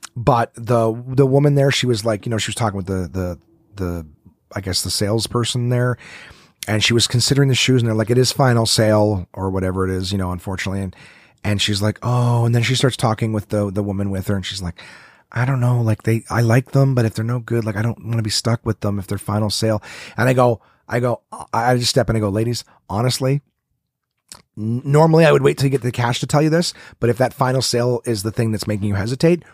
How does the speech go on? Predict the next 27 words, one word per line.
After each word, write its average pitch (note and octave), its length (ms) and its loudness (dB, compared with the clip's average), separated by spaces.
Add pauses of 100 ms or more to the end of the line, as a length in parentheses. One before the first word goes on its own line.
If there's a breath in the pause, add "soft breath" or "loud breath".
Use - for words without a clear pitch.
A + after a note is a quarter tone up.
(120)
we're A2+ 200 2
here A2+ 200 2
to A2+ 60 0
pay G#2+ 180 -2
for G2+ 120 -8
your E2+ 120 -4
purchase D2+ 320 -8
today. - 320 -12 (340 soft breath)
So - 160 -2
if F#2 80 -4
you B2+ 140 6
want D3 220 4
those C3+ 180 4
shoes, F3 420 -2
they A2+ 160 0
are G#2+ 120 0
absolutely G#2+ 540 -6
free A2 240 -6
for D#3 160 -4
you. F3 240 2
Don't A2 320 0
worry G#2+ 200 -2
about G2 160 -4
them F#2+ 100 -10
being F#2+ 160 -8
final F#2+ 260 -6
sale, E3+ 360 -2